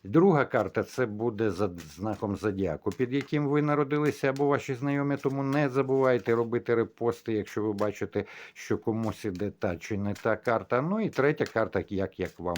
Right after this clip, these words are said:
і казав, за днем народження. Тож пропоную вам не напружуватись, якщо за потрібно, заплющте очі, не схрещуйте ноги та руки, а я даю зворотній відлік.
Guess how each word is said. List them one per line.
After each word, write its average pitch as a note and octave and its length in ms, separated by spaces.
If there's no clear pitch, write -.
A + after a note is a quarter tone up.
і - 80
казав, C#3 400
за A2+ 240
днем A2 440
народження. F2 800
Тож C3 160
пропоную C3+ 580
вам B2 240
не C3+ 360
напружуватись, G#2 1200
якщо G2+ 340
за A#2+ 140
потрібно, B2+ 540
заплющте A#2+ 580
очі, A#2+ 520
не C#3+ 140
схрещуйте B2 680
ноги F2+ 300
та G2 140
руки, D#3 340
а C#3+ 120
я A#2+ 380
даю F#2 440
зворотній F2+ 720
відлік. E2+ 640